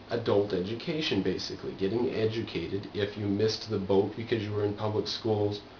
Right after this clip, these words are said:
or because your private school didn't have anyone that it had to compete with, so they were lousy. So, i-, if you missed the boat and you need to educate yourself later in life, and even if you're, like, sixty,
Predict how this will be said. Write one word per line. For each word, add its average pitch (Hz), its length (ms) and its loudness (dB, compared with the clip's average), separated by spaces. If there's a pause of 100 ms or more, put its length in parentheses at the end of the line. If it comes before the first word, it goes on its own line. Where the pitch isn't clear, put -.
(180)
or 107 80 2
because 101 300 0
your 98 100 2
private 101 400 2
school 104 480 2
didn't 101 320 0 (120)
have 101 280 -2 (680)
anyone 104 500 2
that 98 140 2
it 92 120 -2
had 104 140 -2
to 101 60 -2
compete 101 400 0
with, 107 220 4
so 87 160 -2
they 95 140 6
were 98 100 8
lousy. 98 600 4 (1000)
So, - 300 4 (420)
i-, 113 140 0 (300)
if 143 180 6
you 139 80 8
missed 156 340 4
the 147 80 2
boat 95 300 2 (960)
and 107 160 0
you 110 80 0
need 131 200 4
to 135 80 4
educate 123 500 0
yourself - 560 -4
later 107 300 8
in 90 160 4
life, 98 280 0
and 92 120 0
even 151 240 4
if 135 160 6
you're, 123 100 6
like, 101 220 2
sixty, - 500 0